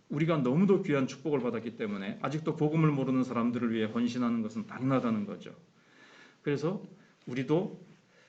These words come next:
그 당시 여기 본문에 나오는 아시아에 있는 마게도냐와 이런 아가야 지방에 있는 교회들처럼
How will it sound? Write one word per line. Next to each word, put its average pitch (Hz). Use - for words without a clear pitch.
그 160
당시 160
여기 143
본문에 139
나오는 117
아시아에 135
있는 117
마게도냐와 123
이런 117
아가야 131
지방에 120
있는 113
교회들처럼 113